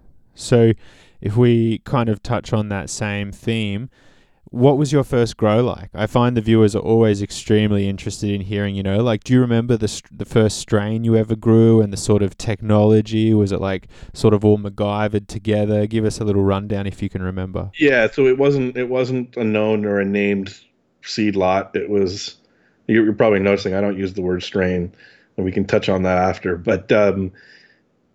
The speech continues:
Speaker 2: yeah, it wasn't a known variety. It wasn't a labeled variety. It was seeds that I got out of some bud. Um, I was young. I was, like, too young to be <laughs> growing weed, put it that way.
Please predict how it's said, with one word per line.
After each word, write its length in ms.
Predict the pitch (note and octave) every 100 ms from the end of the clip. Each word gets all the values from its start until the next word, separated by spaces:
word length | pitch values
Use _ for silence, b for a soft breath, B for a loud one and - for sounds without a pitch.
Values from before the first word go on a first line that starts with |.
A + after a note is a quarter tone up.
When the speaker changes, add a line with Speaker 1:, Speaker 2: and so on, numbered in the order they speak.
| _ _ _ -
Speaker 2:
yeah, 200 | D#3+ A#2+
it 120 | B2+
wasn't 280 | C#3+ D3 B2+
a 40 |
known 300 | A#2 A2+ A#2
variety. 420 | G#2 G2 G2 G#2
It 80 | A2
wasn't 220 | A2+ A2
a 20 |
labeled 440 | F#2 G2 G2+ G2+ G2
variety. 440 | G#2+ F2+ G2 G2+
It 80 | G2+
was 180 | G2 -
seeds 300 | - A2 G2
that 120 | G2+
I 100 | F#2+
got 300 | F#2 F#2 F#2+
out 120 | F#2+
of 80 | F#2
some 220 | - F#2
bud. 340 | E2+ E2 F#2 - b b b b b b -
Um, 540 | G#2 G2 G2 F#2+ G2 -
I 100 | A2+
was 160 | F2+
young. 460 | F#2+ F2 F2 A2 A2+ _ _
I 120 | G#2
was, 180 | G2 F#2+
like, 280 | F#2 F2+ -
too 140 | -
young 180 | F#2+ F2
to 100 | A#2
be 60 | -
<laughs> 20 |
growing 340 | G#2+ - E3+
weed, 240 | C3 C3 C#3+
put 140 | F#3+
it 80 | B2+
that 200 | A#2 -
way. 380 | C3 - E3